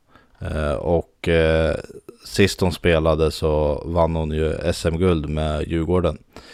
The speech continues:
Eh, jag tog ju och ko-, kollade med en, eh, bekant som spelade med henne i Djurgården och tog S M-guld. Eh, och hon sa att, eh,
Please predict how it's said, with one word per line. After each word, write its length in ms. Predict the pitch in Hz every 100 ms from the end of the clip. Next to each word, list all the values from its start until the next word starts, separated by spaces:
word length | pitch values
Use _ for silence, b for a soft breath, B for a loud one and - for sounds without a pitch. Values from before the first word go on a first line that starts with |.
| B B -
Eh, 260 | - 80
jag 220 | 78 85 -
tog 180 | 98
ju 200 | 90 90
och 240 | 90 87 - _
ko-, 240 | - 98 -
kollade 320 | 104 98 101
med 340 | 95 90 90 -
en, 380 | 87 87 87
eh, 220 | 85 85 82 B B _
bekant 460 | 98 - 95 90
som 140 | - 90
spelade 640 | - 90 98 98 92 76
med 300 | 78 85 82
henne 300 | 87 82 82
i 180 | - 104
Djurgården 560 | 95 90 80 85 82 85
och 100 | 85
tog 200 | 101 85
S 200 | 73 82
M-guld. 480 | 80 80 78 78 - B B B B B -
Eh, 480 | 82 80 76 78
och 160 | 69 82
hon 460 | 90 87 87 87 -
sa 480 | - 87 82 82 80
att, 260 | - -
eh, 240 | 87 85